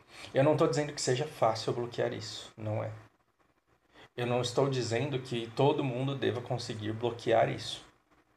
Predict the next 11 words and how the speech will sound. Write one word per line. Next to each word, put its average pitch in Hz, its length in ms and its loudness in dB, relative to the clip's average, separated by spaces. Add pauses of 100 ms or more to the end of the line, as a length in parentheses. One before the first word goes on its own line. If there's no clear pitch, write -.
(420)
Porque 113 220 -8
é - 20 -2
uma 104 120 -2
coisa 107 260 -4
extremamente 110 840 -4
difícil. - 460 -10 (800)
Mas 107 200 -2
é 117 40 -2
possível. 107 640 -8 (800)
É - 20 -20
possível 117 560 -4